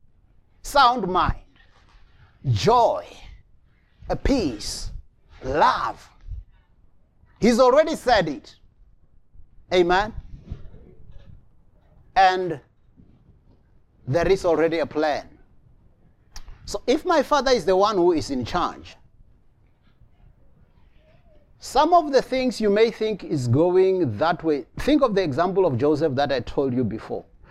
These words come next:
If Joseph did not keep the faith, when he was sold to Egypt, he would have thought, "How are my brothers and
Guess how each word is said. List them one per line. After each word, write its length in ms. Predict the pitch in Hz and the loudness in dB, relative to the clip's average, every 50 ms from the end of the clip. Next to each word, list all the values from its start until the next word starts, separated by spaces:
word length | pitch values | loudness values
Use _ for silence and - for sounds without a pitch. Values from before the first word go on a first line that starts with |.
| - - | -18 -4
If 180 | - 247 233 175 | -2 0 0 0
Joseph 580 | 104 139 226 294 311 277 202 294 320 247 202 165 | 2 4 4 4 4 2 2 2 2 2 2 0
did 220 | 190 208 170 165 | -2 -2 0 0
not 180 | 220 240 220 - | 0 -2 -2 0
keep 220 | - 214 180 156 | -2 -2 -2 0
the 100 | 160 160 | 0 -2
faith, 380 | - - 190 160 135 104 - - _ - - - | -2 -2 -4 -4 -4 -6 -10 -20 _ -20 -6 0
when 200 | 165 208 214 196 | 2 2 2 2
he 180 | 160 185 254 | 2 0 2
was 440 | 285 285 277 262 233 180 156 175 - _ _ _ _ _ _ _ _ - | 2 2 4 2 2 0 -4 -12 -18 _ _ _ _ _ _ _ _ -12
sold 560 | - - - 269 269 240 202 175 160 151 127 | -10 0 2 4 6 6 4 4 0 -4 -6
to 160 | 175 190 - | -10 -10 -6
Egypt, 360 | 226 202 151 127 165 160 139 | -6 -4 0 0 0 0 2
he 80 | 160 180 | 2 4
would 160 | 190 202 190 | 4 4 4
have 160 | 196 190 - | 2 0 0
thought, 340 | - - 226 220 214 - - - _ _ _ _ _ - - _ _ _ _ | -2 -2 0 0 0 -2 -6 -20 _ _ _ _ _ -20 -20 _ _ _ _
"How 260 | - - 214 285 311 | -2 2 2 2 2
are 100 | 320 302 | 2 0
my 160 | 277 277 269 254 | 0 0 -2 -2
brothers 540 | 214 240 247 262 240 269 262 247 254 - | 0 0 0 0 0 -2 -4 -4 -2 -2
and 340 | 220 185 175 170 165 143 - | -2 -2 -2 -2 -6 -8 -8